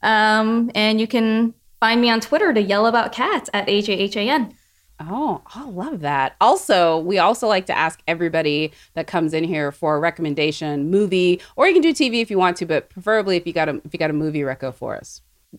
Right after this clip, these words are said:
Speaker 1: Oh, I was told I would have to answer this question, and then I just completely forgot. Uh, <laughs> so <laughs> I'm really sorry.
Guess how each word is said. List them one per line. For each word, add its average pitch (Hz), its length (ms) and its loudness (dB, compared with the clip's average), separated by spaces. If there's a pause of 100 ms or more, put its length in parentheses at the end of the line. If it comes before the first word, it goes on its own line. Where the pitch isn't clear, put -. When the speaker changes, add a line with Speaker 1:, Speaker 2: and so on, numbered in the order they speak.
(120)
Speaker 1:
Oh, 202 400 4
I 311 140 4
was 330 180 2
told 269 220 4
I 277 40 4
would 277 100 2
have 294 120 0
to 302 60 2
answer 302 200 0
this 302 140 -2
question, 320 380 -2
and 214 160 -2
then 202 100 2
I 190 140 0
just 185 180 -4
completely 202 760 0
forgot. 196 920 0 (640)
Uh, 233 520 6
<laughs> - 40 -4
so 262 600 4 (400)
<laughs> - 400 -4
I'm 214 200 2
really 220 220 4
sorry. 185 320 0